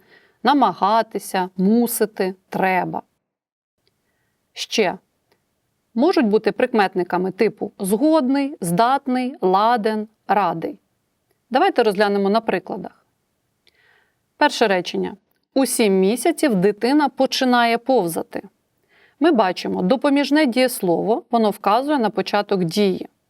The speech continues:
Так, починає. Плюс інфінітив повзати. Тому це буде в нас складений присудок. Друге речення. За істину не треба вибачатись.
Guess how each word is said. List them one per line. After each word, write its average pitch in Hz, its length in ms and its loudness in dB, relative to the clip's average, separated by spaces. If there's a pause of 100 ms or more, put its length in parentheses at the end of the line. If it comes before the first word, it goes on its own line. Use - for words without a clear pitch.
(180)
Так, 247 200 -2
починає. 226 680 0 (520)
Плюс 466 280 4
інфінітив 262 600 0
повзати. 170 720 -2 (1200)
Тому 302 260 2
це 269 220 0
буде 208 300 2
в 185 60 2
нас 175 220 0
складений 226 720 -2 (560)
присудок. - 680 -8 (2750)
Друге 226 300 2
речення. 190 460 -4 (480)
За 269 240 2 (120)
істину 262 540 0
не 277 200 4
треба 226 460 0
вибачатись. - 880 -4